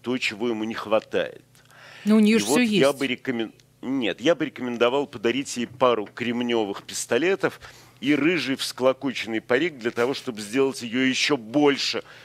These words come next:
Speaker 1: похожей на маленькую разбойницу из «Снежной королевы», которая управляла своим притоном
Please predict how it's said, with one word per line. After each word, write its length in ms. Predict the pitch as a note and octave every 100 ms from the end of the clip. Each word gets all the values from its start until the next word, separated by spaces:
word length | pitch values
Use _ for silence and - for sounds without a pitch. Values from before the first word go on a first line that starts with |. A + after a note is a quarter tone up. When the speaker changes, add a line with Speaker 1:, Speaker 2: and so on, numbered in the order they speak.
| -
Speaker 1:
похожей 460 | B2+ - C3+ A#2 G#2+
на 120 | A#2
маленькую 560 | A#2 A#2+ G#2+ G#2 A2+
разбойницу 840 | A2+ A2+ A2 A#2 B2 A2+ A2 - A#2+
из 260 | G2+ G#2 G2
«Снежной 580 | - B2 A#2+ G#2+ G2+
королевы», 580 | F#2 G#2+ A2+ C#3+ E3 A#2+ - - -
которая 360 | - - C#3 C3
управляла 760 | C3 - C3+ C3 C3+ C#3+ C#3
своим 400 | B2+ A#2+ B2 B2
притоном 680 | G#2+ C3 B2+ C#3+ D3 C#3